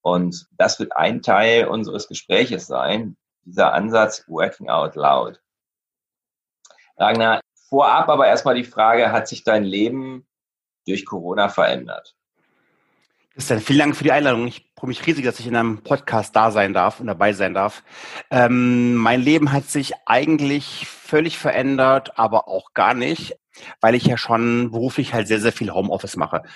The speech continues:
Speaker 2: Das heißt also, eigentlich arbeite ich im exakt gleichen Homeoffice mit den exakt gleichen, äh, Menschen <laughs> hier, mit meiner Familie wie vorher auch.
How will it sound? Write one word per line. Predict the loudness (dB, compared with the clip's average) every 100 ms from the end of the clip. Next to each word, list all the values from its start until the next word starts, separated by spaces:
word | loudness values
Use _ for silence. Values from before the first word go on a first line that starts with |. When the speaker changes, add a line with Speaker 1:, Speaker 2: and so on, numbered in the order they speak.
| -12 -8
Speaker 2:
Das | 0
heißt | 2 2 0
also, | 0
eigentlich | 0 0 0 -2
arbeite | -2 -2
ich | -4 -8
im | -12
exakt | -10 -2 -2 0
gleichen | 2 2 0 -4
Homeoffice | -2 0 -2 -4
mit | -4
den | -4 -4
exakt | -4 -2 -2
gleichen, | 2 2 2 -2 -2 -4 _ _ _ _ 2
äh, | 4 6 4
Menschen | 4 0 0 -4 -6
<laughs> | -2
hier, | 0
mit | 0
meiner | 2 2 0 _ -8
Familie | -2 0 2 2 2
wie | 0
vorher | -2 -2 2 2 4
auch. | 2 0